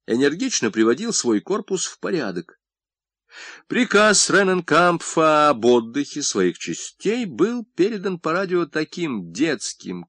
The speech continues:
кодом, что немцы разгадали его сразу, прибегнув к помощи учителя арифметики.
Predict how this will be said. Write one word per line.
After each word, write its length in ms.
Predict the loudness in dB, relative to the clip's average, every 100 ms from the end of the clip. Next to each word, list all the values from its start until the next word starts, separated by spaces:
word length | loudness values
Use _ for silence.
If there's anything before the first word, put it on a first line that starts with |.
| _
кодом, 500 | -2 2 2 0 -4
что 260 | -6 -4
немцы 440 | -4 -4 -8 -6 -4
разгадали 440 | -2 -2 -2 0
его 220 | 0 0
сразу, 520 | -2 -2 0 0 0 -4 -10 -12
прибегнув 720 | -4 -2 2 0 0 -2 -4
к 100 | -6
помощи 480 | -6 -4 -2 -4 -6
учителя 580 | -6 -6 -10 -8 -6 -4
арифметики. 880 | -4 -8 -12 -12 -12 -12 -20 -20